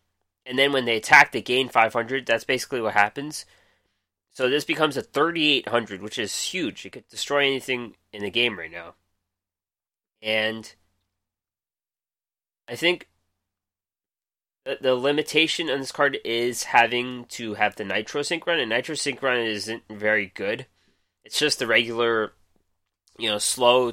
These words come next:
tuner. But Quick Draw Synchron exists, so that card can substitute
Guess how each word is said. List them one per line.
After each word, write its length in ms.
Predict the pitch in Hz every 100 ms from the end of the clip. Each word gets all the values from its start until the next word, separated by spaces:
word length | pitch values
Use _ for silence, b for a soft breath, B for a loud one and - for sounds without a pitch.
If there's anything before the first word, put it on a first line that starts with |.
| _
tuner. 520 | - 147 139 104 92 - - - _ _ _ _ _
But 140 | 117
Quick 180 | - 180
Draw 160 | - 147
Synchron 480 | - 131 127 110
exists, 420 | 104 98 95 - -
so 480 | - 110 104 101 - _ _ _ _ _ _
that 200 | 120 -
card 280 | - 135 123
can 140 | 117
substitute 800 | - 123 196 - 110 - 113 104